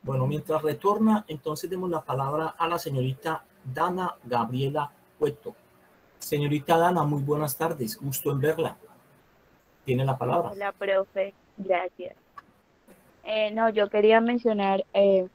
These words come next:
Speaker 2: así como pequeñito, algo que usted preguntó ahorita sobre qué pasaba en el Magdalena. Y bueno, el autor menciona que para los años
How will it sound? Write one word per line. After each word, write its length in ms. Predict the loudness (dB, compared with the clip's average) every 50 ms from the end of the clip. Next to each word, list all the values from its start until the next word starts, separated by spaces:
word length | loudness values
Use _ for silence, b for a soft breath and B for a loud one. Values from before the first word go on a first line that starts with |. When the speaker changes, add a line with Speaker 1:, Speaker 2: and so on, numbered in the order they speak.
| -20 _ _ _ _ _ _ _ -20 _ _ _ _ _ _ -20 _ _ _ _ _ _ _ _ -20 _ _
Speaker 2:
así 240 | -14 -12 -12 -10 -6
como 360 | -4 -4 -2 0 -2 -2 -4 -4 0
pequeñito, 720 | -2 0 2 2 2 2 2 0 -2 0 4 4 4 4 4
algo 380 | 4 2 4 4 6 4 4 4
que 60 | 2
usted 280 | -2 -2 0 0 0 2
preguntó 440 | 4 2 4 4 2 2 4 6 6
ahorita 400 | 6 6 4 2 0 -2 -2 -2 -4 _ _ _ _ _ _ _ _ _ _ _
sobre 400 | -6 6 8 10 10 10 8 6
qué 160 | 6 6 4 10
pasaba 420 | 10 8 8 8 2 2 2 2
en 80 | 0 -2
el 120 | -4 0
Magdalena. 760 | 0 0 -2 0 0 0 2 2 2 2 0 -2 -4 -10 -14 _ _ _ _ _ _ _ _ _ _ _ _ _ _ _ _ _ -6
Y 140 | -2 -2 0
bueno, 400 | 0 0 -2 -2 -4 -4 -6 -6 2
el 180 | 4 4 6 6
autor 400 | 4 4 4 4 4 4 4 4
menciona 720 | 0 -2 -2 -2 2 2 4 4 4 4 4 2 2 2 _ _ _
que 140 | 2 2 6
para 260 | 8 8 8 10 10
los 240 | 8 8 6 4 2
años 400 | 0 0 0 0 0 -2 -4 -4